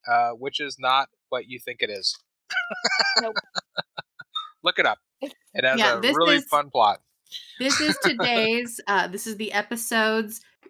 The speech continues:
Speaker 3: Google it.
Speaker 2: Yeah.
Speaker 1: <laughs> Google
Speaker 3: The
Speaker 1: it,
Speaker 3: last
Speaker 1: I dare
Speaker 3: porn-,
Speaker 1: ya.
Speaker 3: yeah.
Speaker 2: Maybe
Speaker 3: Google
Speaker 2: we'll
Speaker 3: it,
Speaker 1: Actually,
Speaker 3: the last
Speaker 1: don't
Speaker 3: porno flick.
Speaker 1: Google Last Porno Flick. You should probably I M D B
Speaker 2: Wait.
Speaker 1: that first and make sure, uh, you know what the hell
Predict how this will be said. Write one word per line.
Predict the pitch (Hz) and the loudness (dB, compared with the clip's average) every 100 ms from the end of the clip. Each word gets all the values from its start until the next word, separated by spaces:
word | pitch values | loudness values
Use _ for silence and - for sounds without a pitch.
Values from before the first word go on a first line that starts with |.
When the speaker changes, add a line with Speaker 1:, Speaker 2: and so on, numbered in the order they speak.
| 165 | -4
Speaker 3:
Google | 208 262 220 170 | -2 2 2 2
it. | 170 190 - - _ _ _ _ | 0 -2 -6 -14 _ _ _ _
Speaker 2:
Yeah. | 269 494 214 202 | -2 0 0 -2
Speaker 1:
<laughs> | |
Google | 123 160 | -6 2
Speaker 3:
The | |
Speaker 1:
it, | 190 | 6
Speaker 3:
last | 208 | 6
Speaker 1:
I | 226 | 4
dare | 240 240 | 6 6
Speaker 3:
porn-, | 226 | 6
Speaker 1:
ya. | 208 - | 2 0
Speaker 3:
yeah. | 202 170 156 _ _ _ _ - | -2 -2 -2 _ _ _ _ -2
Speaker 2:
Maybe | 226 202 | 2 6
Speaker 3:
Google | |
Speaker 2:
we'll | 220 | 8
Speaker 3:
it, | |
Speaker 1:
Actually, | 240 196 180 | 6 6 4
Speaker 3:
the | 190 | 4
last | 170 | 4
Speaker 1:
don't | 185 | 2
Speaker 3:
porno | 185 170 | 2 0
flick. | 175 | -2
Speaker 1:
Google | 175 165 | 0 0
Last | 139 139 143 | 2 0 -2
Porno | - 143 135 | -2 -2 -2
Flick. | 127 117 113 | -4 -6 -6
You | 156 | -6
should | - | -4
probably | 165 147 131 | 0 2 2
I | 131 135 | 2 2
M | 135 | -2
D | 117 110 | -6 -8
B | 123 | -6
Speaker 2:
Wait. | 131 | 0
Speaker 1:
that | 135 135 - | 0 0 -4
first | 123 131 - 131 | -2 -2 -2 -6
and | 127 | -8
make | 127 127 | -6 -4
sure, | - 127 | -2 2
uh, | 120 117 - | 2 2 -4
you | 123 120 | -14 -8
know | 123 | -6
what | 120 | -2
the | 131 | 0
hell | 147 135 | 2 0